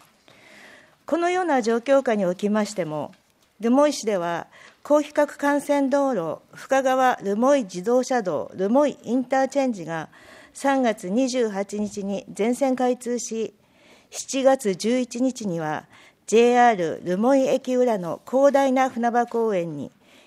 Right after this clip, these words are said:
道の駅留萌がオープンするな、するなど、新型コロナウイルスの感染拡大が懸念される中、留萌の街の様子は大きく変化しました。そこで、中項目一点目、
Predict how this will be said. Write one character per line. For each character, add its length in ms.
道 140
の 200
駅 380
留 80
萌 260
が 180
オ 120
ー 20
プ 120
ン 100
す 160
る 140
な、 180
す 200
る 100
な 160
ど、 260
新 300
型 400
コ 140
ロ 100
ナ 200
ウ 80
イ 60
ル 120
ス 120
の 140
感 260
染 300
拡 240
大 220
が 160
懸 220
念 240
さ 140
れ 120
る 100
中、 380
留 100
萌 220
の 120
街 300
の 180
様 200
子 160
は 260
大 160
き 140
く 140
変 220
化 120
し 120
ま 120
し 100
た。 240
そ 160
こ 140
で、 260
中 200
項 220
目 260
一 80
点 340
目、 220